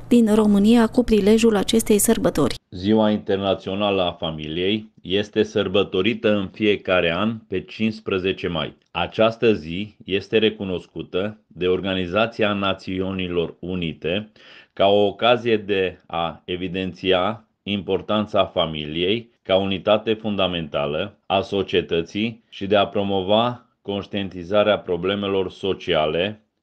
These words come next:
Speaker 2: economice și demografice care afectează familiile în întreaga lume. De asemenea, această zi oferă oportunitatea de a reflecta asupra rolului esențial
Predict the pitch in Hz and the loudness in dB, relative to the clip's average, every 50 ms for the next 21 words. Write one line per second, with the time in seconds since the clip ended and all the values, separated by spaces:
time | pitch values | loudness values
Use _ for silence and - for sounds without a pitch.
0 | _ - 98 98 90 - 92 90 87 85 82 80 82 85 80 - 104 101 110 113 | _ -4 -2 -2 -2 -2 -2 -2 -2 -4 -4 -6 -6 -8 -6 -2 0 0 0 0
1 | 110 - _ _ _ _ - - - 95 98 95 92 92 87 82 78 82 78 76 | -4 -8 _ _ _ _ -18 -14 -8 -4 -2 -2 -2 -2 -4 -4 -4 -2 -2 -2
2 | - - 90 80 - - 104 107 113 113 - _ _ _ _ _ - 95 95 95 | -2 -6 -12 -8 -2 0 0 0 0 -4 -10 _ _ _ _ _ -2 0 2 2
3 | 98 98 92 - 98 90 80 - 98 101 107 107 104 107 107 107 107 107 - _ | 2 2 0 -2 -6 -6 -4 -2 2 2 2 2 2 2 0 0 0 -2 -8 _
4 | _ - - 85 82 87 95 104 104 104 104 101 98 98 101 98 98 - - - | _ -4 -2 -2 -2 -2 -2 -4 -4 -2 -4 -2 -2 0 -2 -2 -4 -6 -10 -12
5 | 90 90 90 90 85 90 90 95 95 90 90 90 90 82 78 71 - - _ _ | -10 -8 -8 -8 -4 0 2 2 4 4 4 2 2 0 -4 -6 -8 -14 _ _
6 | _ - 82 101 104 101 - - 120 120 120 123 123 123 123 120 120 120 117 _ | _ -2 2 2 2 2 2 0 0 2 2 2 2 2 2 2 2 -2 -4 _
7 | _ _ _ - 87 85 87 - 107 101 104 104 - 113 107 98 95 104 107 104 | _ _ _ -8 -6 -6 -4 0 0 0 0 0 0 -2 -2 0 2 2 2 2
8 | 98 90 - 101 92 90 85 90 95 107 107 - _ _ _ - 98 98 87 98 | 2 0 0 0 2 2 2 2 -2 -2 -6 -10 _ _ _ -4 -4 -4 -2 -2
9 | 98 92 87 - 101 98 95 90 - 95 87 85 80 - 92 95 98 110 - _ | -4 -4 -4 -4 -8 -6 -6 -6 -2 0 0 0 0 0 0 0 0 -2 -8 _
10 | _ _ _ - 80 95 98 101 101 101 107 101 - - 98 98 92 - - 113 | _ _ _ -8 -4 0 2 4 4 4 2 0 0 -2 -4 -4 -4 -2 2 2
11 | 110 98 - - - _ _ _ - 90 87 - - - 110 - - - 95 92 | 4 4 2 0 -8 _ _ _ -4 -4 -4 -4 -4 -6 -6 -6 -4 -2 0 0
12 | 92 87 85 - - - 90 90 92 104 117 135 139 135 127 117 113 110 107 107 | 0 0 -2 -10 -14 -8 -6 -2 2 4 4 4 4 4 2 2 2 2 0 -2
13 | 107 101 98 95 - - 101 98 92 87 98 101 92 87 76 71 | -2 -4 -6 -4 -4 -4 -4 -4 -6 -6 -2 0 2 2 2 0